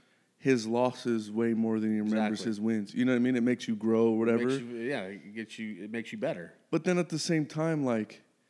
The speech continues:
Speaker 1: I was telling your, me and your mom were talking about this when, when you guys were gone the other day. Like,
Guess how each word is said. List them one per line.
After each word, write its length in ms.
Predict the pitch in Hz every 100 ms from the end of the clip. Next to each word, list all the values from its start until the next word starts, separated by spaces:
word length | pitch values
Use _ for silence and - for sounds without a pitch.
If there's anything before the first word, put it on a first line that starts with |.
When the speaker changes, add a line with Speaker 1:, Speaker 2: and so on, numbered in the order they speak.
| _ _ _ _ -
Speaker 1:
I 80 | 139
was 140 | 139
telling 260 | - 160 143
your, 100 | 127
me 260 | 123 131
and 80 | 143
your 100 | 131
mom 200 | 117 131
were 120 | 123
talking 300 | 107 123 120 113
about 160 | 110
this 240 | 117 113 120
when, 320 | 113 104 -
when 120 | 113
you 120 | 110
guys 160 | 110 104
were 100 | 104
gone 280 | 107 113 113
the 80 | 110
other 120 | 104 104 107
day. 60 | - _ _ _ _ _
Like, 440 | 107 110 107 -